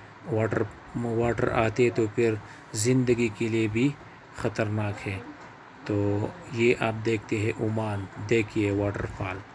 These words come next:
आप ये दूसरी जगह भी देख सकते हैं, ये चेक करें ना कि कितना खूबसूरत जगह है। और ये, और ये आप,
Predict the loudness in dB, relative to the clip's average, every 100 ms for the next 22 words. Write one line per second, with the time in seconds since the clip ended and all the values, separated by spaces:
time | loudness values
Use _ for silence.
0 | -18 -18 -18 -18 0 2 4 4 6 6
1 | 6 6 6 8 6 6 6 6 4 4
2 | -2 0 0 2 2 2 2 2 -2 -12
3 | -14 -14 -14 -12 -6 0 0 2 0 2
4 | 2 0 -4 -18 -20 -20 -18 -10 -8 2
5 | 4 4 6 6 4 0 -4 -2 2 4
6 | 4 2 0 2 6 6 4 -2 -6 -12
7 | -14 -4 2 4 4 2 -4 -2 4 6
8 | 8 8 8 4 0 0 2 4 4 2